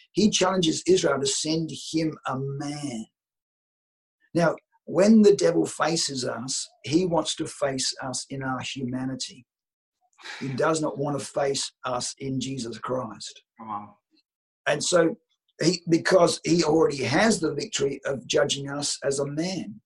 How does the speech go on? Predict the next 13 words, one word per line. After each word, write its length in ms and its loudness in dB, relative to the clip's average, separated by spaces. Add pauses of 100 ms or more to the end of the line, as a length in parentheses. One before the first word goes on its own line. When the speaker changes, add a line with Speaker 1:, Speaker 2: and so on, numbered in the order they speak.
(100)
Speaker 1:
because 320 -2
we 160 -8
fail. 540 -6 (800)
Uh, 200 -2
we 220 0
are 200 -2 (100)
sinful 640 -6 (440)
beings 500 -4
without 340 -4
the 60 -12
cross, 640 -4
without 280 -10
Christ. 500 -8